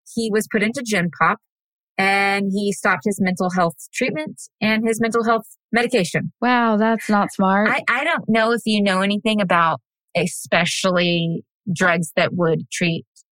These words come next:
Speaker 1: latent schizophrenia. It is not a drug you just stop taking.
Speaker 2: No, yeah, you have to wean.
Speaker 1: That, that, that's not good. So was he weaned?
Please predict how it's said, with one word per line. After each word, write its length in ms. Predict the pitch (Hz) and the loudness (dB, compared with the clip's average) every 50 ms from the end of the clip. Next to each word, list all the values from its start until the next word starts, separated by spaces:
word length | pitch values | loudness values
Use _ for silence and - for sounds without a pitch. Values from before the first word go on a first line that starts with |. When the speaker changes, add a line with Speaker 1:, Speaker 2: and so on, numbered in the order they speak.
| _ _ - | _ _ 0
Speaker 1:
latent 300 | 185 190 156 135 180 - - | 0 2 2 0 -2 -2 0
schizophrenia. 720 | 180 165 - 170 - - 180 175 175 175 180 180 180 180 175 151 - _ _ _ _ _ _ _ _ _ _ _ - - - 226 - - | -2 -2 -2 -4 -2 0 2 2 2 2 2 0 0 0 -2 -6 -8 _ _ _ _ _ _ _ _ _ _ _ -12 -10 -10 -10 -2 0
It 160 | 196 202 196 | 2 2 2
is 100 | 202 180 - | 2 2 2
not 240 | 175 170 156 156 156 | 2 2 2 2 0
a 40 | 156 | 0
drug 280 | 143 - 170 151 160 156 | 0 0 0 2 2 2
you 160 | - 156 151 | 0 0 -2
just 240 | 143 - - - - | -2 -4 -6 -6 -4
stop 220 | - - 139 - - - _ - | -2 -2 -2 -2 -4 -10 _ -4
taking. 460 | 170 - - - - 107 - 185 175 - - _ _ _ | -4 -4 -4 -6 -8 -6 -6 -8 -8 -8 -14 _ _ _
Speaker 2:
No, 280 | 214 202 202 196 190 | 2 2 4 2 2
yeah, 180 | 180 180 180 175 | 2 2 2 2
you 120 | 170 185 | 2 2
have 140 | 202 202 - | 2 2 2
to 100 | - 175 | 2 2
wean. 220 | 175 180 190 196 196 | 2 2 2 2 2
Speaker 1:
That, 220 | 180 170 135 151 170 175 - _ _ _ - - | 2 2 2 0 0 -2 -6 _ _ _ -4 -2
that, 380 | 160 175 170 165 160 147 - - _ _ _ _ _ _ - 180 | 0 2 2 2 2 0 0 -4 _ _ _ _ _ _ -2 0
that's 460 | 170 170 160 170 156 143 - - - - | 2 2 2 2 0 -2 -6 -10 -6 -2
not 200 | 165 156 156 - 190 151 | 0 0 0 -2 -4 -4
good. 320 | 165 147 127 127 - - - - _ _ - - - - - - - - _ | -2 -2 -2 -2 -2 -4 -10 -16 _ _ -14 -12 -10 -10 -10 -10 -12 -14 _
So 180 | - - 226 | -2 0 2
was 200 | 202 208 220 226 - | 2 2 2 0 0
he 140 | 240 247 233 | 0 0 2
weaned? 300 | 220 226 233 240 233 | 2 2 2 0 0